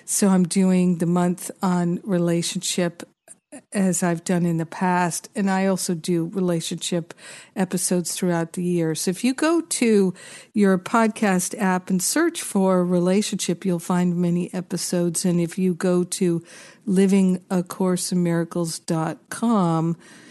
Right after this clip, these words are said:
you will also find all the episodes of the podcast there, and you can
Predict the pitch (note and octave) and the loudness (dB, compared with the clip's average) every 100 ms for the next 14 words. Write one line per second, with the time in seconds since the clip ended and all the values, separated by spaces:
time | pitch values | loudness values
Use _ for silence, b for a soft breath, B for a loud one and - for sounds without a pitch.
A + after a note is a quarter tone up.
0 | B B F#3+ F#3+ F#3 F3+ - G3+ G3 - | B B 2 4 4 2 2 0 2 0
1 | G3+ F#3 - - F#3 F3 E3+ E3 E3+ E3+ | 0 -2 -4 -2 0 2 2 2 2 -2
2 | - F#3+ F#3 F3+ F#3 F#3 - - F#3+ F3 | 0 2 4 2 -2 -6 -4 -2 0 0
3 | - F3 E3+ - F#3 F3 E3+ - F3+ E3+ | -4 -6 -8 -6 -4 -4 -6 -6 -4 -4
4 | - - F3+ E3+ E3 D#3+ B B B - | -4 -4 -4 -2 -2 -4 B B B 0
5 | F3+ F3+ - G3 | 2 2 2 -2